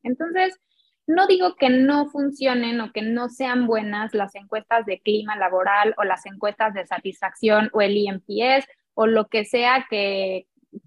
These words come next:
quien quiera, este, pues, que quien nos esté escuchando quiera utilizar. Y quiero hacer el anuncio de que no trabajo en Gallup y Gallup no me está pagando <laughs> absolutamente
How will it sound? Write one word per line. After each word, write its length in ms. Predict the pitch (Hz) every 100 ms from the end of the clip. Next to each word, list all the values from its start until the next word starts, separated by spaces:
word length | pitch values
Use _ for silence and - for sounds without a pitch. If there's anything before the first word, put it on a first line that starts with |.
| - _
quien 300 | 208 196 196
quiera, 540 | 233 220 220 226 226
este, 920 | - 202 190 _ 202 190 185 185 185 -
pues, 180 | 196 190 _
que 200 | 208 -
quien 180 | 220 202
nos 140 | 202
esté 200 | 208 208
escuchando 480 | 220 240 233 220 214
quiera 240 | 220 208 208
utilizar. 600 | 202 185 196 247 277 381 - - - -
Y 120 | 233
quiero 160 | 269 294
hacer 180 | 294
el 80 | 294
anuncio 380 | 240 233 240 262
de 160 | 226 -
que 240 | 208 208
no 160 | 226 247
trabajo 340 | 269 247 247
en 80 | 233
Gallup 300 | 226 247 247
y 80 | 220
Gallup 260 | 226 247
no 140 | 240 233
me 80 |
está 160 | 226 220
pagando 440 | 233 220 226 226 220
<laughs> 720 | 247 - 403 - - 359 330
absolutamente 840 | 302 285 392 - - - 359 247